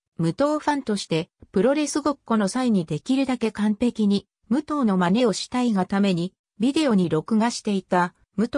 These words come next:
の試合を、終始スローで見て研究し動きをマスターしようとしていた。高校時代は、プロレスラーになるにはどうしたらいいのか考え、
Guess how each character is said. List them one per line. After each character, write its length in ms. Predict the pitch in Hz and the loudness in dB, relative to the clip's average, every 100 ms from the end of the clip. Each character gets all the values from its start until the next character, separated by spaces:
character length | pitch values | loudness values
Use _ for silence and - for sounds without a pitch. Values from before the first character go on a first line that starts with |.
| 262 | 2
の 140 | 190 170 | 0 0
試 200 | - 175 | -2 0
合 220 | 208 190 | 2 0
を、 140 | 190 - _ - | -2 -4 _ -10
終 340 | - 294 302 | -2 0 0
始 220 | - 220 | -2 -4
ス 120 | - | 0
ロ 140 | 220 240 | 0 2
ー 40 | |
で 100 | 214 | 2
見 140 | 190 214 | 0 0
て 120 | 185 | -4
研 240 | 202 214 | 0 0
究 220 | - 233 | 0 -4
し 260 | 220 233 233 | -2 -2 0
動 220 | 180 208 | 0 -2
き 160 | - 233 | 0 -2
を 80 | 165 | 0
マ 160 | 151 | -2
ス 140 | - - | -4 -4
タ 180 | 285 | -4
ー 20 | 285 | -2
し 200 | - 240 | -2 -2
よ 80 | |
う 40 | 240 | -2
と 120 | 170 | -4
し 120 | - | -4
て 100 | - | -6
い 120 | 156 | -8
た。 240 | - 139 - _ _ _ _ _ - | -8 -12 -12 _ _ _ _ _ -4
高 220 | 226 277 | 0 0
校 240 | - 285 | 0 -2
時 140 | 269 269 | -2 -2
代 240 | 254 180 | 0 0
は、 240 | 156 160 - _ - | 0 -2 -4 _ -8
プ 140 | - | 0
ロ 120 | 233 311 | 2 2
レ 160 | 320 | -2
ス 140 | 311 302 | -2 0
ラ 160 | 233 | 0
ー 40 | 208 | 0
に 120 | 180 | 0
な 120 | 196 | 0
る 100 | 254 | 0
に 120 | 208 | 0
は 140 | 160 151 | 0 0
ど 180 | 185 277 | -2 -2
う 60 | |
し 140 | - - | -6 -4
た 140 | 202 | -2
ら 120 | 160 | 0
い 200 | 160 226 | 0 2
い 20 | |
の 120 | 190 175 | 0 -2
か 160 | 160 | -8
考 320 | - 170 180 170 | -6 -4 -2 -2
え、 200 | 151 | -4